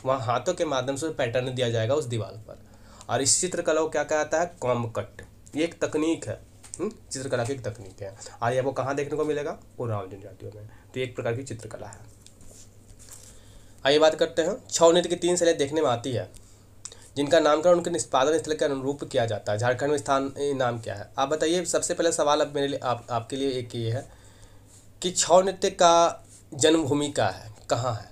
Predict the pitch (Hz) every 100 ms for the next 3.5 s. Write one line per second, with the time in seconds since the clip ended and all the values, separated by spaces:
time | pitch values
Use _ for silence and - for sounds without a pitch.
0 | - - 143 147 131 113 104 95 104 -
1 | - 123 120 120 123 139 131 123 - -
2 | - 127 120 113 110 110 - - - 123
3 | 104 101 95 92 107